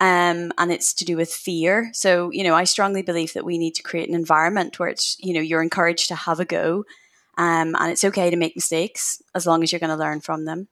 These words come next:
I know lots of geography teachers who are huge fans of Radio four's More or Less. And there's so many similarities between More or Less and the approach in level three core maths.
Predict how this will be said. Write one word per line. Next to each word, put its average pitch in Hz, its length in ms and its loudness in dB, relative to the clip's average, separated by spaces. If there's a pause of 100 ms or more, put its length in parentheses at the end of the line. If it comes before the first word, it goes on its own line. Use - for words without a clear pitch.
I 196 100 2
know 233 140 4
lots 226 220 2
of 190 160 -2
geography 175 360 0
teachers 175 460 -4
who 180 100 -4
are 160 100 0
huge 170 400 -4
fans 170 420 0
of 160 400 0
Radio 175 280 0
four's 170 380 -2
More 175 220 0
or 170 40 2
Less. 185 460 0 (460)
And 185 160 0
there's 208 120 2
so 240 200 6
many 220 180 0
similarities 175 840 2
between 165 760 0
More 175 220 4
or 156 80 6
Less 156 380 2
and 165 500 2 (120)
the 175 80 0
approach - 340 0
in 214 80 -2
level 208 180 0
three 220 180 -2
core 214 200 0
maths. 214 500 -2